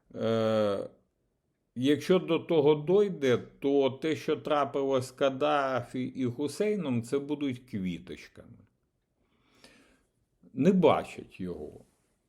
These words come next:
е, американці, не бачать тому, що кидав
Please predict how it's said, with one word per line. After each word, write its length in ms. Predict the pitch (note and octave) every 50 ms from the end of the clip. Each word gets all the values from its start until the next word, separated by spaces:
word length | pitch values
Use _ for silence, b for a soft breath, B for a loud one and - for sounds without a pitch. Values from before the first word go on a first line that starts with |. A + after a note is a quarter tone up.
| - A2+
е, 40 | G#2 G2+ G2+ F#2+ F#2 F#2 F2 - - -
американці, 760 | A2 A2 A2 A2+ A2+ A2 - D#3 D#3+ F#3 G3 F#3 - - E3+
не 260 | D3 C3 B2+ C3 C3+
бачать 680 | C3 B2+ C#3+ E3 E3 D3 C3 A#2+ - C3+ A#2+ A#2 - -
тому, 420 | - C#3+ D#3 F#3 G#3 A#3 A3 F#3
що 400 | - - - C#3 C3 B2 A2+ F#2
кидав 680 | - - - D3+ C3+ A#2 G#2+ G2 F2 - - - -